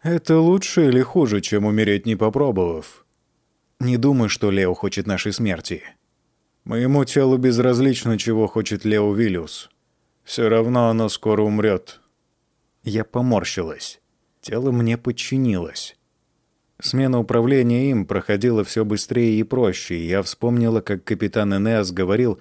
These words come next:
что мы становимся все больше похожими. Он теперь с большим трудом мог понять, с кем сейчас говорит,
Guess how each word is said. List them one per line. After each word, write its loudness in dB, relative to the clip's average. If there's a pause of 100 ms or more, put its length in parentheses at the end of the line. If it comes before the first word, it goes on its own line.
(200)
что -6
мы 0
становимся -2
все -4
больше -4
похожими. -6 (580)
Он -6
теперь -6
с -4
большим 0
трудом 0
мог -2
понять, -2
с -12
кем -2
сейчас -2
говорит, 0